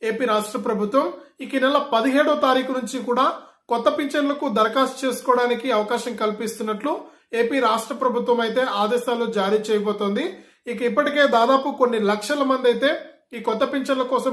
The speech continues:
ఎదురు చూస్తూ ఉన్నారు. ఇక ఈ కొత్త పింఛన్ల విడుదలలో భాగంగా సీఎం చంద్రబాబు నాయుడు గారు భారీ శుభవార్తనైతే తీసుకురాబోతున్నారన్నమాట. ఇక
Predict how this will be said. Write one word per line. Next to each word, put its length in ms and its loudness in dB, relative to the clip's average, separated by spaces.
ఎదురు 240 0
చూస్తూ 320 -8
ఉన్నారు. 260 2
ఇక 140 -8
ఈ 100 -2
కొత్త 280 2
పింఛన్ల 360 0
విడుదలలో 380 4
భాగంగా 360 0
సీఎం 280 -2
చంద్రబాబు 480 2
నాయుడు 220 0
గారు 160 0
భారీ 240 6
శుభవార్తనైతే 680 2
తీసుకురాబోతున్నారన్నమాట. 1120 0
ఇక 100 -4